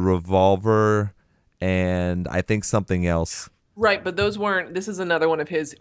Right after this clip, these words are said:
Speaker 2: he both writ-, he wrote, write and direct this one. This is going back to, like, Snatch. This is going back to Lock, Stock. This is
Speaker 1: Right.
Speaker 2: oh, his picture.
Speaker 1: Oh, very true.
Speaker 2: Um, so I, I count,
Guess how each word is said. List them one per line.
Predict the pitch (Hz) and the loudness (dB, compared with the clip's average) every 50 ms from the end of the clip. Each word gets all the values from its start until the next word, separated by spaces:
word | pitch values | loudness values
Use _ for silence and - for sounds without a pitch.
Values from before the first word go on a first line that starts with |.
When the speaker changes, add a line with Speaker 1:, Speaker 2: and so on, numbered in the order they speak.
| 123 156 | -14 -12
Speaker 2:
he | 151 170 | -10 -6
both | 156 170 165 160 160 | 0 0 0 0 0
writ-, | 143 139 160 170 165 - - | -4 -4 0 0 0 -2 -2
he | 165 165 | -6 -6
wrote, | 165 156 156 - | -4 -4 -6 -4
write | 160 170 185 196 196 196 202 - 180 | 0 0 2 2 2 0 -2 -2 -4
and | 175 170 160 | -4 -4 -2
direct | 165 175 165 147 - | -2 -2 -2 -2 -2
this | - 196 196 | -6 -8 -4
one. | - 214 208 214 214 208 208 | -2 0 0 0 0 -4 -4
This | - 175 170 - 170 | -4 -4 -4 -4 -6
is | 165 156 165 | -10 -10 -8
going | - 175 170 165 165 | -6 -4 -4 -2 0
back | 160 156 160 - | -2 -2 -2 -2
to, | 165 | -2
like, | 160 151 147 - - | -2 -2 -4 -6 -10
Snatch. | - - 165 156 151 151 - - | -12 -6 -4 -2 -2 -2 -4 -6
This | 156 - | -10 -10
is | 160 147 | -12 -10
going | - 160 156 156 | -8 -8 -6 -4
back | 151 143 135 139 139 - - | -2 0 0 -2 -2 -6 -8
to | - 147 143 143 - | -6 -4 -4 -4 -2
Lock, | 160 143 127 131 - | -2 -2 -2 -2 -4
Stock. | - - - - - - - | -6 -4 -4 -4 -4 -4 -6
This | 156 151 - | -8 -8 -8
is | 147 143 - | -8 -6 -6
Speaker 1:
Right. | - - _ - | -8 -8 _ -10
Speaker 2:
oh, | - - | -10 -8
his | - 180 170 156 143 - | -4 -4 -4 -4 -4 -8
picture. | _ _ - 180 151 - - - - 117 - - - - _ _ _ - - - | _ _ -4 -4 -4 -4 -4 -8 -8 -8 -8 -10 -12 -14 _ _ _ -6 2 4
Speaker 1:
Oh, | 143 113 | 4 6
very | 113 107 90 - | 6 6 4 4
true. | 147 139 | 2 2
Speaker 2:
Um, | 131 135 139 135 _ - - - _ _ _ | 0 0 -4 -6 _ -20 -20 -20 _ _ _
so | - - 175 | -4 -2 0
I, | 156 151 165 | 0 2 0
I | 170 | -2
count, | 165 - 196 - 156 156 - | -2 -2 -2 -4 -4 -4 -10